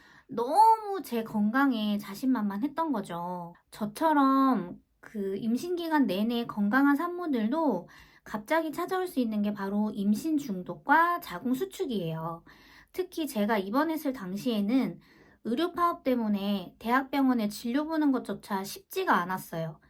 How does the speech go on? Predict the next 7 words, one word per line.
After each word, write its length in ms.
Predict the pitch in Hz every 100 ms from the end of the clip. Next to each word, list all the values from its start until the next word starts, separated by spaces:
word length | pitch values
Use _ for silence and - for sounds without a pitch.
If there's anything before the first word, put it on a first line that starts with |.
| _ _ _ _
그래서 160 | 202
제가 380 | 202 202 220 247
사는 480 | 302 320 339 370 359
충청, 640 | - 370 359 359 349 349
충남권의 720 | 359 359 370 359 262 233 226
대학병원 600 | 214 202 226 214 202 185
모두, 720 | 180 185 208 285 285 294 208